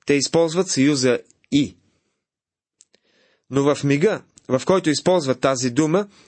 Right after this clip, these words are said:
трябва да добавят и още нещо. Никое изречение не може да завършва с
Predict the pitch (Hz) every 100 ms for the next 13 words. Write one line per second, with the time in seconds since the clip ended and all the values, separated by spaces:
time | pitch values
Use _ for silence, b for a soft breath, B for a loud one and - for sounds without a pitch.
0 | b b b - 175 160 139 127 120 160
1 | 98 117 123 - 143 160 - 95 90 _
2 | _ _ b b b b 147 247 220 156
3 | 127 120 160 196 190 117 113 160 190 226
4 | 139 120 139 151 156 143 131 -